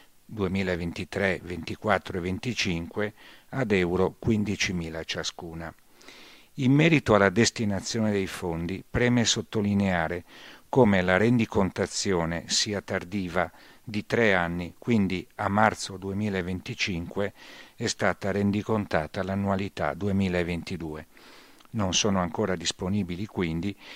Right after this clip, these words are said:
le rendicontazioni per le tre annualità oggetto dell'interrogazione. Appare dunque utile ricostruire la destinazione dei fondi negli anni precedenti. I passaggi che adesso,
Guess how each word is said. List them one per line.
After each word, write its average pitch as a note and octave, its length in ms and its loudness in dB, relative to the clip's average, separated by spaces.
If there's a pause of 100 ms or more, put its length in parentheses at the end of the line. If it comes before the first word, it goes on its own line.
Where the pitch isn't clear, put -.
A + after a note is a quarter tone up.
(140)
le A2 180 2
rendicontazioni F#2+ 1200 0
per F#2+ 220 -6
le F#2 180 -6
tre G#2 280 0
annualità F#2 760 0 (340)
oggetto F#2 640 0
dell'interrogazione. E2+ 1200 -8 (600)
Appare G2+ 420 4
dunque A#2 460 0
utile F#2 440 -4
ricostruire G2 920 -2 (340)
la G#2 360 2
destinazione G#2+ 840 2
dei A#2 160 0
fondi F2+ 600 0
negli F#2+ 340 -2
anni F2 260 -4
precedenti. E2+ 840 -8 (520)
I A2+ 140 -8
passaggi G2 680 6
che - 140 -6
adesso, F#2+ 520 0